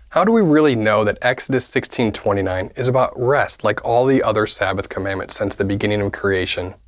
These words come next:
and not something new? How do we really know that is what Exodus sixteen twenty-nine is about?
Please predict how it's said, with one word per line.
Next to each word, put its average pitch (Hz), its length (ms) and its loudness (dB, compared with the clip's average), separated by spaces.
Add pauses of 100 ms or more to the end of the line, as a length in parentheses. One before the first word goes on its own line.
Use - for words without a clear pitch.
(120)
and 110 180 -4
not 104 200 -2
something 95 400 -4
new? 90 220 -4 (680)
How 135 180 0
do 175 60 4
we 202 120 4
really 147 500 4
know 98 420 0
that 110 160 -2
is 110 80 0
what 117 180 -2
Exodus 120 400 -2
sixteen - 400 -4
twenty-nine 92 520 -6
is 95 100 -2
about? 101 400 -2